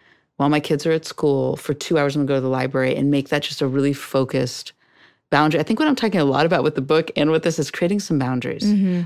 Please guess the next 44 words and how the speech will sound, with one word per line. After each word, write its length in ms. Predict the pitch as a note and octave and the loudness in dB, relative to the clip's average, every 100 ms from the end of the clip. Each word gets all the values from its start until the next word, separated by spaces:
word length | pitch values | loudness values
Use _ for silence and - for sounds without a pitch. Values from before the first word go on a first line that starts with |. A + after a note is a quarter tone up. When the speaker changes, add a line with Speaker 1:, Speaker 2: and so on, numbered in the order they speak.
| - | 2
Speaker 1:
Our 120 | F3 | 4
lives 400 | F3 F3+ F#3 F#3 E3+ | 4 2 0 -4 -4
become, 480 | E3 - D#3+ D3 C#3+ | -4 -4 -2 0 0
there's 160 | C#3+ | 0
no 100 | E3 | -2
boundaries 600 | D3+ C3+ F3+ F3+ - - - | 0 2 2 0 -4 -4 -4
with 100 | C#3+ | -2
anything. 560 | F#3 A#3 G#3+ - - - - - - _ | 2 2 2 -2 -6 -10 -18 -20 -20 _
We're 140 | D#3+ | 0
writing, 500 | E3+ G3+ G3+ G3+ G3 | 2 2 0 -2 -2
we're 220 | E3 D#3 C#3+ | 0 0 2
mothering, 520 | E3 E3+ F3+ F3 E3 | 0 2 0 0 0
we're 180 | D3 - | 0 0
all 240 | D3+ F3 | 2 2
on 100 | F3+ | 0
the 80 | E3+ | -2
phone, 400 | - E3 E3 E3 | -2 0 0 0
we're 100 | C#3 | -2
tweeting, 540 | C3+ - F#3 E3+ D#3+ | -2 -4 0 0 2
we're 140 | D3 C#3+ | 2 2
notifying, 720 | D3+ D#3+ E3 E3 D3+ D3 D3 | 2 2 2 2 2 2 0
we're, 380 | C#3+ C#3+ C#3 C3+ _ _ _ - | 0 0 -2 -6 _ _ _ -6
we're 100 | E3 | -4
just 380 | G#3 A3+ - - | -2 -4 -8 -4
not 340 | F3 F3+ - _ _ | 0 -2 -4 _ _
anywhere 440 | E3+ G3 A#3+ D3+ C3+ | -2 0 0 0 0
really 280 | D#3 E3 C#3 | 0 0 0
because 340 | C#3 D3+ C#3 | -2 -4 -2
we're 60 | D3 | -4
trying 220 | - D3 | -2 0
to 40 | |
be 140 | C#3+ - | 0 0
everywhere. 640 | F3 G#3 D#3 - - - - | 0 2 0 0 -4 -8 -2
And 160 | D3 D3 | 0 2
then 140 | C#3+ | 2
that 180 | C#3+ D3 | 2 0
just 220 | C#3+ - | -4 -2
makes 240 | C#3 C3+ | -2 -2
it 60 | - | -10
so 140 | - | -2
you 220 | C3+ C3 B2+ | 0 0 -2
can't 380 | - C#3 - - | -4 -4 -2 -2
really 200 | C#3 - | -2 -2
be 340 | - D3 - | -4 -8 -10